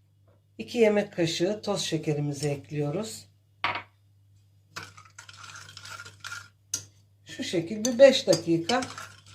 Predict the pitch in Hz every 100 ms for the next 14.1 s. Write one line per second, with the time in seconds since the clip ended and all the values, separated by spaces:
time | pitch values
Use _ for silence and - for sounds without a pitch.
0 | - 233 220 180 220 208 196 - 220 180
1 | 170 170 170 185 180 - 180 165 240 202
2 | 180 - 175 147 131 - - - - -
3 | _ - - - - - - - - -
4 | - - - _ _ _ _ _ _ _
5 | _ _ - 202 220 247 226 - 147 147
6 | 156 202 - _ _ _ _ _ _ _
7 | _ _ _ _ _ _ - - - -
8 | - - - - - - - - - -
9 | 226 208 220 214 220 165 160 190 202 185
10 | 220 170 165 160 156 156 147 147 156 202
11 | - - - - - - - - 180 170
12 | 156 160 185 196 190 196 196 170 151 147
13 | 151 156 226 185 160 165 160 131 127 -
14 | -